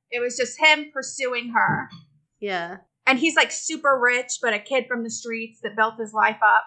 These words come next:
Speaker 1: And he's been looking for, like, his princess. She was like, "You just think I'm a princess." And he's like,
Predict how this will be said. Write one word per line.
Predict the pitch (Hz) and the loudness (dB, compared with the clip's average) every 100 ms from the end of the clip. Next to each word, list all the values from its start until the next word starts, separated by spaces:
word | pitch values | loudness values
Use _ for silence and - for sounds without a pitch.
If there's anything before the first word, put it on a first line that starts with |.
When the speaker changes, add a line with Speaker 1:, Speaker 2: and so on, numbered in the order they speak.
| 247 | -2
Speaker 1:
And | 247 | -2
he's | 240 | 0
been | 269 | -2
looking | 254 269 190 - | -2 -6 -6 -4
for, | 247 226 | 0 4
like, | 214 214 _ _ _ _ _ _ _ | 4 2 _ _ _ _ _ _ _
his | 247 - | -6 -2
princess. | - 359 - 202 208 - | 0 0 2 2 0 -8
She | |
was | 262 | -6
like, | 269 269 | -6 -6
"You | 359 | -6
just | 453 - | -6 -6
think | 349 | -4
I'm | 320 | 0
a | 294 - | -2 -4
princess." | 349 339 226 190 208 | -14 -2 0 0 -2
And | 247 | -8
he's | 254 240 | -8 -10
like, | 262 262 254 | -6 -6 -6